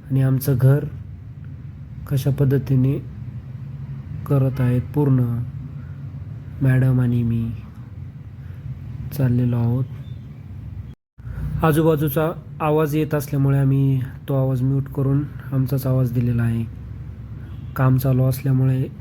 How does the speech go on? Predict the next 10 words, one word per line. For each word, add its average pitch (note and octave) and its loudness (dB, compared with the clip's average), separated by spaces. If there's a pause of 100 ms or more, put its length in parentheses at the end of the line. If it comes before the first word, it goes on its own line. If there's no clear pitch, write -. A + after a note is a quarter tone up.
खूप C3+ -2
आवाज C3 2
येत B2+ 0
होता. B2+ -2 (1500)
आणि C3 4
ही B2+ 6
सगळी C#3 2
काही C3+ 2
पार्किंग C3+ 0
आहे. B2+ 0